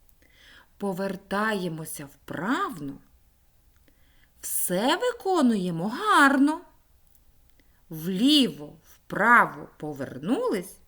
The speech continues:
і сусіду усміхнулись. Молодці, все гарно виконували. Я обіцяла вам, що ми поговоримо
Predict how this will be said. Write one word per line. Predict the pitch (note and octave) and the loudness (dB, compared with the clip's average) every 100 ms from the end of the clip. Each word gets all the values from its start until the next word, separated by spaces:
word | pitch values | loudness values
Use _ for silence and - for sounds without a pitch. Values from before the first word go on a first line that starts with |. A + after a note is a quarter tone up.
| _ _ _ - _ - | _ _ _ -20 _ 0
і | B3 G#3+ | 0 0
сусіду | - E3 E3 - - A#3+ G4 F#4+ D#4+ D#4+ - _ | -4 -6 -6 -8 -6 0 0 0 -2 -2 -8 _
усміхнулись. | G#3 B3+ - G#3+ B3 C#4 - D#3 E3 E3+ D#3 E3+ - _ _ _ _ _ _ _ _ _ _ _ _ _ E3 | -8 -6 -6 -2 -2 -2 -10 -10 -6 -6 -6 -10 -16 _ _ _ _ _ _ _ _ _ _ _ _ _ -14
Молодці, | D#3 D3+ D#3 F3 A#3+ D4+ - - F#3+ F#3 - _ - | -10 -6 -2 2 0 0 -8 -6 -6 -8 -12 _ -8
все | - - B2+ F#3 D#4 - | -6 -6 -6 -8 -10 -12
гарно | - - C3+ C#3 G3+ A3 A#3 - - | -16 -12 -6 -6 -4 -8 -8 -12 -14
виконували. | G#3 G#3 D3 C#3+ C#3 C#3 D3+ - _ - - - - - _ _ _ _ _ _ _ - | -14 -12 -16 -14 -16 -18 -20 -20 _ -20 -20 -20 -20 -20 _ _ _ _ _ _ _ -14
Я | D3 D3+ | -8 -4
обіцяла | C#3+ C#3 C3+ - - C#3 | -4 -6 -10 -12 -12 -12
вам, | E3+ D4+ G#4 | -2 -2 -2
що | - F3 | -10 -12
ми | |
поговоримо | - C#3+ B2+ C#3+ A#3+ E4 D#4+ | -12 -14 -12 -6 -6 -4 -8